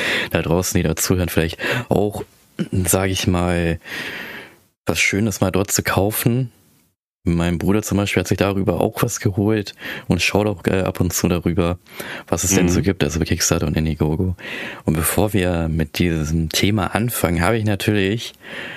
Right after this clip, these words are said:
Speaker 1: wieder eine Frage für euch. Und zwar ist es in Bezug von Kickstarter. Vielleicht könnt ihr diese Frage am Ende hin beantworten oder auch nicht. Oder ihr wisst es vielleicht sogar schon. Oder ihr könnt vielleicht erahnen,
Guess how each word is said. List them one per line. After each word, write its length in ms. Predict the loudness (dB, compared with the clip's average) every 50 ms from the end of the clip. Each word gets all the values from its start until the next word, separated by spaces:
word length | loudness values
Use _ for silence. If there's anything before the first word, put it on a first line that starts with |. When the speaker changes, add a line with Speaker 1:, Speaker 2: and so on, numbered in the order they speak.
| -16 -18 -20 -20 -20 _ _ _
Speaker 1:
wieder 180 | 2 2 2 2
eine 160 | 2 0 0
Frage 440 | -2 0 0 2 2 2 0 -2 -2
für 200 | -2 -2 0 0
euch. 360 | 2 2 2 0 0 0 0
Und 120 | 0 0
zwar 240 | 2 2 0 0 0
ist 240 | 0 -2 0 0 2
es 160 | 0 0 0
in 80 | 0 0
Bezug 480 | 0 0 0 -2 0 2 0 0 0
von 220 | -2 -2 -2 -2 0
Kickstarter. 760 | -2 -4 -4 -4 -2 0 0 0 0 0 0 0 0 0 -2 -4 -6 -4 -4 -2 -4 -4 -4 -6 -8 -10 -12 -6
Vielleicht 720 | -4 0 0 2 2 2 0 0 0 0 -2 -4 -2 0
könnt 240 | 0 0 2 2 0
ihr 80 | 2
diese 240 | 2 2 2 2 0
Frage 540 | -2 0 0 0 2 2 0 0 -2 0 2
am 260 | 2 2 2 2 0 0
Ende 340 | 0 0 2 2 2 2 2
hin 300 | 2 2 2 2 2 2
beantworten 1040 | 2 2 2 2 2 0 2 2 2 2 2 0 -2 -2 0 0 2 2 0 -2 -4 -8 -12 -12 -12 -12 -12 -14 -18 -20 -10 _
oder 220 | 2 2 2 4 2
auch 160 | 0 0 0
nicht. 480 | 2 2 2 0 -2 -4 -10 -14 -16 -20 -20 _ _
Oder 180 | 2 2 2
ihr 220 | 2 2 0 2 0
wisst 260 | 0 2 0 -2 -2
es 100 | -2 0
vielleicht 320 | 0 2 2 2 0 0 -2
sogar 260 | 0 0 0 0 0
schon. 440 | 0 0 0 2 2 2 2 2 2
Oder 400 | 2 2 2 2 2 0 0 0
ihr 100 | -2 -2
könnt 440 | -2 -2 0 0 0 0 -2 -6 -10 _ _ _ _ _ -20 -12
vielleicht 480 | -10 -4 -2 0 0 0 0 -2 -2 -2
erahnen, 760 | -2 -2 -2 -2 -2 -2 0 0 0 0 0 0 0 -2 -4